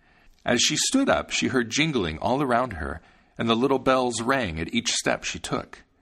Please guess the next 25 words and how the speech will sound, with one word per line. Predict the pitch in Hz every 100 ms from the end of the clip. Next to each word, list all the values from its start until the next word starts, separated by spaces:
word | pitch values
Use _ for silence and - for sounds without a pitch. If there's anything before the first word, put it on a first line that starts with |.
| _ _ _ _ -
Then | 127
she | 135 131
became | 117 - 120 113
frightened | - 123 123 101 85 82
and | 107 104
so | 139
confused | 170 135 92 - 127 92 87 - - - -
that | -
she | -
did | 147 160
not | 208 208
know | 160 139
whether | 123 127 104
she | 92 -
was | 117 110 -
really | 180 104 73
clever | - 117 117
Elsie. | 127 165 - - 87 _ _ _ _ _ _ _ _
"Is | 151 131
it | 123
me, | 104 107 143 254 302 _ _ _
or | 139 156
isn't | 185 214 247 240
it | 85
me?" | 82 82 71